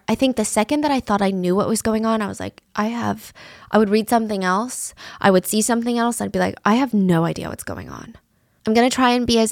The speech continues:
unbiased as possible. We had literally every single Indian researcher that we work with on this case, and I think we had a lot more confidence going into this case than we do after the case. It's, like, that confusing. It's so open-ended.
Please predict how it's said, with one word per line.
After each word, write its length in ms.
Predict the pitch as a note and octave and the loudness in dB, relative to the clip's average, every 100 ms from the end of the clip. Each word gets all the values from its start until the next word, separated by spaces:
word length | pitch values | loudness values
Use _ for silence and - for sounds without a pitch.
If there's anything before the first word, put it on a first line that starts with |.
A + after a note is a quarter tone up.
| - | 2
unbiased 460 | G#3 A3 A3 A3 | 2 4 2 2
as 80 | G3+ | -2
possible. 680 | - F#3+ G3+ G3+ A3+ A#3 A#3+ | 2 2 2 0 2 2 0
We 140 | G#3 G#3+ | 2 4
had 320 | G#3 G3 G3 | 6 4 4
literally 720 | F#3+ G3+ G3+ A#3 A3 A3+ - - | 2 0 2 0 2 2 0 2
every 320 | G3+ G3 A3 | 2 4 2
single 320 | A3 - G#3 G#3 | 0 -2 -4 -4
Indian 340 | G3+ G#3 F#3+ | -4 -2 -2
researcher 440 | F#3 G3+ G3 G#3 | -2 -2 0 0
that 100 | G3 | 4
we 120 | F#3 F3+ | 4 4
work 260 | G3 G3 | 2 4
with 180 | G3 G3+ - | 4 2 4
on 240 | G3 G#3 | 4 6
this 220 | G#3+ A3 | 6 4
case, 360 | - F#3+ F#3+ - - - - - | 4 4 4 0 -8 -14 0 4
and 80 | G#3+ | 4
I 80 | |
think 220 | G#3+ A#3+ A3+ | 4 4 4
we 100 | A#3+ | 6
had 220 | A3 G3+ | 6 4
a 20 | |
lot 240 | F#3+ F#3 | 4 4
more 140 | G#3+ G#3 | 2 -2
confidence 560 | - G3 G3 F#3+ F#3+ | 2 2 4 2 2
going 260 | - G3 F#3+ | 2 4 4
into 160 | F#3+ G#3+ | 0 0
this 180 | A#3 | 0
case 200 | - A#3+ | 2 0
than 180 | A3 G#3 | 2 2
we 100 | G3 | 2
do 260 | F#3+ F#3 F3+ - - | 4 4 2 0 -2
after 240 | G3+ F#3 | 2 2
the 100 | E3+ | 2
case. 380 | - - - - - _ _ _ _ - | 0 -2 -4 -6 -12 _ _ _ _ 2
It's, 160 | A#3+ A#3+ | 4 4
like, 180 | A#3 | 2
that 320 | - G#3+ G3 - | 4 4 2 0
confusing. 480 | G#3+ G3 E3+ F3 | -2 0 -2 0
It's 180 | F#3 - | -2 -2
so 280 | - A#3 A3 | 4 6 6
open-ended. 680 | G3+ F#3+ F3+ D#3+ - - | 4 2 0 -2 -4 -6